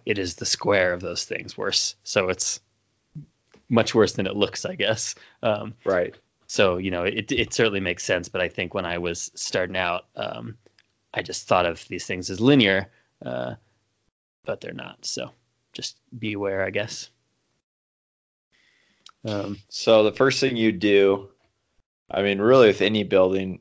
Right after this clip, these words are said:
Speaker 2: is kind of understand, and you, you talked about this with the m-, mean, um, recurrence interval.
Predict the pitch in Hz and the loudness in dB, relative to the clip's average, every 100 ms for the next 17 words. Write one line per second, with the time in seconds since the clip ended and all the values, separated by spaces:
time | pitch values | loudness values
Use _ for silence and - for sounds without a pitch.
0 | - 92 - 107 110 - 95 95 95 - | -10 -10 -2 0 2 2 0 0 -2 -2
1 | - - 101 98 98 92 92 95 - - | -6 0 2 2 2 -2 -4 -8 -10 -2
2 | 104 104 113 113 - - - - - 127 | 0 4 6 6 2 -8 -14 -14 -4 0
3 | 120 135 87 - 95 90 90 92 95 98 | 4 6 4 4 0 0 -6 -8 -6 -6
4 | - 101 104 107 104 95 95 _ _ _ | -8 -8 -4 -2 -2 -6 -12 _ _ _
5 | _ _ - 92 90 87 82 90 _ _ | _ _ -6 -6 -4 -8 -10 -16 _ _
6 | - 101 - 110 101 92 98 92 85 90 | -8 -6 4 4 4 2 2 2 2 4
7 | 87 - | 2 -2